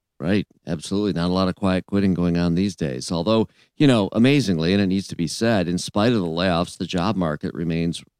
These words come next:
you know, certainly relatively strong. Amazingly so, surprisingly so, it remains very strong. Still lots of, uh, jobs available. In fact, in many sectors, jobs that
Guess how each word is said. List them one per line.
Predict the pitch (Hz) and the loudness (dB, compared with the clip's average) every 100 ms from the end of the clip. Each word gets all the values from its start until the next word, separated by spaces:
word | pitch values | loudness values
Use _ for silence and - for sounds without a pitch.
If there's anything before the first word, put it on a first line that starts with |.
| _ | _
you | 220 | -2
know, | - | -2
certainly | - - 131 101 101 87 | -6 -4 -4 -2 -2 -2
relatively | 78 92 120 120 - 73 76 | -2 -2 0 0 -2 -8 -8
strong. | - - 104 151 98 - _ _ _ _ _ | -8 -4 -2 0 -4 -10 _ _ _ _ _
Amazingly | 110 120 185 175 87 78 | 2 4 4 2 0 0
so, | 73 82 69 | -4 -6 -6
surprisingly | - - 107 107 95 80 | -8 -2 0 2 0 -4
so, | 78 87 82 | -4 -4 -2
it | 85 - | -4 -4
remains | 87 87 87 82 | -2 0 0 -4
very | 82 80 | -6 -6
strong. | 76 - 101 98 82 - _ _ _ _ | -8 -6 -4 -2 -6 -12 _ _ _ _
Still | - 120 107 | -6 0 4
lots | 101 98 101 - | 4 4 2 2
of, | 104 78 | 2 2
uh, | 98 90 87 - _ _ _ _ - | 0 2 0 -4 _ _ _ _ -2
jobs | - 87 92 101 - - _ _ _ | 0 2 -2 -4 -8 -12 _ _ _
available. | 98 85 82 107 147 208 _ _ _ | -4 -2 -2 2 2 0 _ _ _
In | 87 78 | -6 -2
fact, | 92 90 - | -2 -2 -4
in | 87 85 - - | -2 -2 -4 -6
many | 95 92 95 95 | -2 0 0 -2
sectors, | - 101 - 104 98 90 - | -2 -4 -2 -2 0 -2 -6
jobs | - 92 95 90 - | -2 0 0 -2 -6
that | 95 | -4